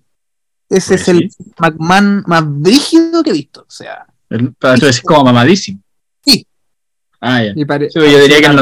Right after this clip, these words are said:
Speaker 2: noventa y ocho.
Speaker 3: armario, po, weón.
Speaker 2: Sí,
Speaker 1: Bueno, el
Speaker 2: oye,
Speaker 1: noven-,
Speaker 2: espera.
Speaker 1: es que el, es que el noventa y ocho estaba
Speaker 2: Se movía.
Speaker 1: musculoso, estaba musculoso,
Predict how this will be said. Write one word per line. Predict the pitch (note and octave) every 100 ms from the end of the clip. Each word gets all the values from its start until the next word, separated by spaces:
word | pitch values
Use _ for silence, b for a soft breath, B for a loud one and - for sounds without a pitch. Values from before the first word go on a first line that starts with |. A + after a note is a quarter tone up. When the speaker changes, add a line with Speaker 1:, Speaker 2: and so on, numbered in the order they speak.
| C3
Speaker 2:
noventa | B2+
y | A#2+
ocho. | C#3+ D3+
Speaker 3:
armario, | C#3+ C#3
po, | C3+
weón. | B2+ - _ _ _ _ _
Speaker 2:
Sí, | -
Speaker 1:
Bueno, | G#3 B3
el |
Speaker 2:
oye, | A3+
Speaker 1:
noven-, | A3
Speaker 2:
espera. | A3 C4 A3+
Speaker 1:
es | G#3
que | A3+
el, | - _ _ _ _
es | G#3 G#3
que | A#3+
el |
noventa | A#3 A#3 A3 A3+
y | G#3
ocho | C4 D#4 F4+ G#4 - _
estaba | - G#3 - C4+
Speaker 2:
Se | D#4+
movía. | F4+ D4
Speaker 1:
musculoso, | A2 - - - - _ _
estaba | _ G#3 B3+
musculoso, | C4 A#3+ A3+ G#3 C#4 -